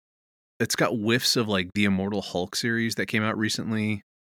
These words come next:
in terms of our human and monstrous sides. I think the concept had some really interesting potential. It clearly did not deliver something that I wanted, but I think the groundwork was there to play out really nicely if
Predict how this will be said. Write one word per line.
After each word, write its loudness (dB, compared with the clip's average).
in 0
terms 2
of -2
our -4
human 0
and -4
monstrous -2
sides. 2
I -8
think 0
the 6
concept -2
had 0
some -2
really -2
interesting -6
potential. -4
It -4
clearly 0
did -2
not 0
deliver -4
something -4
that -6
I 0
wanted, -8
but 4
I 0
think -6
the 0
groundwork 0
was -6
there 4
to -8
play 2
out 0
really -6
nicely -6
if -12